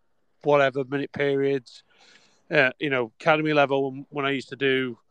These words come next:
the twelves and the fourteens, I think fourteens was different. We did used to play, um, in England two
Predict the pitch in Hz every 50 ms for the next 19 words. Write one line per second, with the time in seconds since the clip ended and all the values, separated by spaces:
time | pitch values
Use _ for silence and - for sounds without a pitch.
0 | _ _ _ _ _ _ _ _ _ _ - - - - 151 143 143 139 139 131
1 | 113 131 131 127 117 - - 160 147 139 139 - - 160 151 147 143 139 123 143
2 | 131 143 160 139 - 165 160 156 151 147 123 131 123 - 165 147 - - 143 131
3 | 127 127 131 143 135 123 131 143 135 - - 127 - - 139 127 123 123 120 117
4 | - _ _ _ _ _ _ _ _ _ _ _ _ _ - 156 143 135 127 117
5 | 117 113 117 127 139 147 147 139 123 123 127 127 120 120 113 - 143 - - _
6 | _ _ _ _ _ - - - - 156 143 135 127